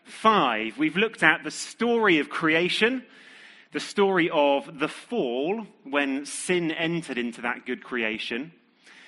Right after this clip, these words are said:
We've looked at the promises first given to Abraham of, uh, God choosing to bless him,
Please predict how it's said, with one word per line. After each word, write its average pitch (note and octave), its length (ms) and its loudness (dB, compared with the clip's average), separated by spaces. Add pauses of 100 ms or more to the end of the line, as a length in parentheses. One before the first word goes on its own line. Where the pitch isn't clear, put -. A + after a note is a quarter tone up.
(200)
We've D#3+ 180 0
looked A#3 380 0
at E3 320 -2
the G3+ 80 -2
promises G#3 760 -2
first E3 380 -2
given C#3 380 -2
to C3+ 440 0 (200)
Abraham C3 760 0 (360)
of, B2+ 500 -2 (260)
uh, A#2+ 200 0 (400)
God D3+ 240 -4 (520)
choosing D3+ 580 0
to D3 120 -6
bless E3 680 -2
him, A#2+ 400 -6